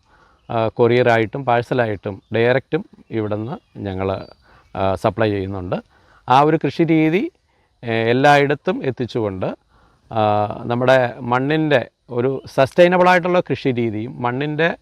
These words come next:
ആ ഹെൽത്ത് വർദ്ധിപ്പിക്കുന്ന ആ രീതിയുമാണ് ഇവിടെ പ്രൊമോട്ട് ചെയ്യുന്നത്. കൂടാതെ കസ്റ്റമറിൻ്റെ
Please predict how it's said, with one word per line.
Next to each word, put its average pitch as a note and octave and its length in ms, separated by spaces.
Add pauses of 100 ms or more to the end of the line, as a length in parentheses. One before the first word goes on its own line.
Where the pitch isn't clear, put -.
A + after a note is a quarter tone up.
(160)
ആ A#2+ 140
ഹെൽത്ത് B2+ 320
വർദ്ധിപ്പിക്കുന്ന C3+ 560
ആ C#3 340
രീതിയുമാണ് B2 760
ഇവിടെ A#2 140
പ്രൊമോട്ട് F#2+ 400
ചെയ്യുന്നത്. D2+ 380 (200)
കൂടാതെ A#2+ 560 (260)
കസ്റ്റമറിൻ്റെ D3+ 680